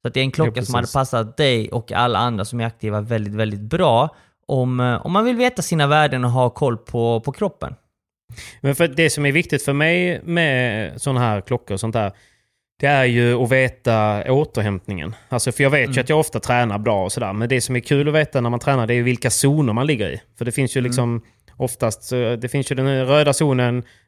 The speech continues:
Speaker 2: eh, typ gul zon och grön zon. Så att ibland vill man ju ligga så att man, så man vet vilken zon man ligger i och jobbar i. Och sen så vet man hur lång återhämtning
Speaker 1: Mm.
Speaker 2: behöver jag för att sen
Speaker 1: Mm.
Speaker 2: kunna börja träna igen. Och den är viktig för
Speaker 1: Precis.
Speaker 2: mig som är gammal.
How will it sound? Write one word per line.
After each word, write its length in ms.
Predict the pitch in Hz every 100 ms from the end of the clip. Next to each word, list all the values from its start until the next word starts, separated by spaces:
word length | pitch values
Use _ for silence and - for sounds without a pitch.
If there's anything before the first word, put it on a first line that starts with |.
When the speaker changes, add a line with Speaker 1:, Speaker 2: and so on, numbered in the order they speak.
| -
Speaker 2:
eh, 160 | 120 110
typ 240 | 123 110
gul 260 | 120 123 110
zon 200 | 120 104
och 60 | 104
grön 220 | 123 135
zon. 320 | 120 104 101
Så 100 | 117
att 140 | 110 - _ _ 117 -
ibland 280 | 117 135 135
vill 140 | 131
man 100 | 127
ju 20 | 120
ligga 380 | 131 120 110 104 _ _ _
så 140 | -
att 100 | 107
man, 240 | 107 101 95 -
så 80 | _
man 260 | 107 104 104
vet 260 | 120 98 110
vilken 160 | 110
zon 160 | 113 110
man 140 | 104
ligger 280 | 117 101 104
i 60 | 107
och 100 | 107
jobbar 280 | 110 101 120
i. 140 | 175
Och 100 | -
sen 160 | - 120
så 100 | 120
vet 240 | 123 117
man 160 | 113 104
hur 240 | 110 135
lång 280 | 131 120 110
återhämtning 460 | 117 113 104 92 120
Speaker 1:
Mm. 120 | 113
Speaker 2:
behöver 220 | 110 92
jag 120 | 98
för 120 | - 104
att 100 | -
sen 140 | 117
Speaker 1:
Mm. 120 | 101
Speaker 2:
kunna 140 | 123 101
börja 380 | 110 107 104 101 _ _ -
träna 220 | 131 113
igen. 280 | 123 160 117 - - -
Och 180 | - 120
den 160 | 160 151
är 40 |
viktig 160 | 139 -
för 200 | 156 123
Speaker 1:
Precis. 0 |
Speaker 2:
mig 180 | 104
som 180 | 98 110
är 220 | 110 107
gammal. 640 | 107 113 107 123 123 101